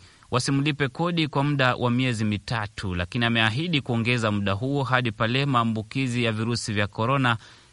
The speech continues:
yatakapopungua kabisa au kumalizika. Munene vilevile anawapea chakula wapangaji wake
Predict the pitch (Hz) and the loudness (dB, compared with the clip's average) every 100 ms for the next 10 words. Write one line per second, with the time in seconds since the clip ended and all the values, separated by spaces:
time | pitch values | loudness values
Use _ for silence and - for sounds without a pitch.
0 | - 117 117 120 135 127 127 123 127 131 | 0 2 2 2 2 0 -2 -4 -2 0
1 | 135 107 90 95 90 135 - 143 127 - | 0 0 -2 -2 0 -2 -2 0 0 2
2 | 147 120 104 95 90 87 90 90 87 82 | 0 0 -2 -2 -2 -2 -4 -2 -2 -2
3 | - - - - - - 120 151 156 139 | -6 -14 -20 -20 -10 -2 2 2 2 2
4 | 139 135 139 147 156 180 - 78 85 101 | 2 2 0 2 0 -2 -4 -4 0 0
5 | 107 143 131 123 120 - 202 143 123 117 | 0 2 0 2 -2 -2 -2 -2 0 0
6 | 117 120 123 143 147 139 | 0 0 0 0 0 -2